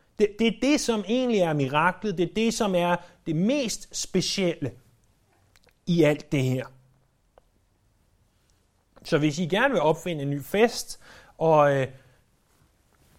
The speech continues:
få butikkernes omsætning til at stige, så skal I bare tage ni måneder før jul, og så sige, "Det må være her, det specielle er." Men, øh, det skal jeg ikke gøre mig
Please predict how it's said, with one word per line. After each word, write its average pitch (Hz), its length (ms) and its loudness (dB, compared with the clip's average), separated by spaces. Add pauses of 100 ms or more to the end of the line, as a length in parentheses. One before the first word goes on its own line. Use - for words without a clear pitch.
(340)
få 147 220 6
butikkernes 185 600 0
omsætning 170 540 0
til 170 100 -2
at 151 80 -2
stige, 214 340 -4
så 220 140 -4
skal - 160 -6
I 196 40 -2
bare 175 240 2
tage 180 260 4 (200)
ni 269 280 2
måneder 214 420 2 (100)
før 220 140 4
jul, 202 400 2
og 180 80 6
så 180 120 -6
sige, 170 260 -4
"Det 175 100 2
må 190 100 4
være 185 140 4
her, 214 360 2
det 196 120 0
specielle 143 560 2
er." 123 180 8 (300)
Men, 135 200 2
øh, 127 140 6 (380)
det 190 120 2
skal 180 160 0
jeg 147 120 8
ikke 147 180 0
gøre 143 180 2
mig 131 140 0